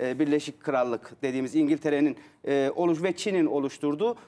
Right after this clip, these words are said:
o beşli yapı. Dünya beşten büyüktür diye, e, Manhattan'daki B M binasında Erdoğan'ın konuştuğu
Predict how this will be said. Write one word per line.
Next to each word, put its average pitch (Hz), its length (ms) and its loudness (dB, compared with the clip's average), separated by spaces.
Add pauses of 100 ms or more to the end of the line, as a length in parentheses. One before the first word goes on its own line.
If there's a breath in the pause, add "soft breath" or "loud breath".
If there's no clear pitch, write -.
(140)
o 220 260 0
beşli 202 320 -2
yapı. 120 340 0
Dünya 220 400 0
beşten 220 500 2
büyüktür 202 520 -2
diye, 185 240 2 (320 loud breath)
e, 135 720 2
Manhattan'daki 127 1080 0 (380)
B 185 160 2
M 196 260 0
binasında 143 480 2
Erdoğan'ın 160 560 2
konuştuğu 156 680 -2